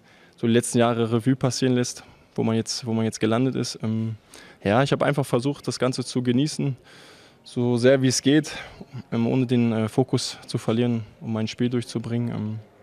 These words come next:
ja, ich glaube, mir ist mir ganz gut gelungen, das alles aufzusaugen, aber trotzdem noch, ähm,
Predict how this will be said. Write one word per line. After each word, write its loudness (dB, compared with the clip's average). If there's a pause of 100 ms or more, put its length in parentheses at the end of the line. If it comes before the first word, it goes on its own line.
(220)
ja, -8 (580)
ich -20
glaube, 2
mir 4
ist -2
mir 0
ganz -2
gut -2
gelungen, 2
das -2
alles 0
aufzusaugen, 0
aber -4
trotzdem -8
noch, -10
ähm, -10